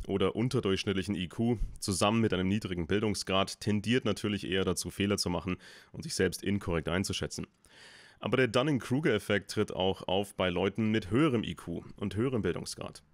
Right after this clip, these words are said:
In den letzten Jahren dominierten viele innenpolitische und außenpolitische Themen.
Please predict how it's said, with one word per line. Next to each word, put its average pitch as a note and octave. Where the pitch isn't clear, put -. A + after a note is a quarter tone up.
In A#2+
den B2
letzten A#2+
Jahren G#2+
dominierten G#2
viele G#2+
innenpolitische G#2
und F2+
außenpolitische F#2
Themen. F2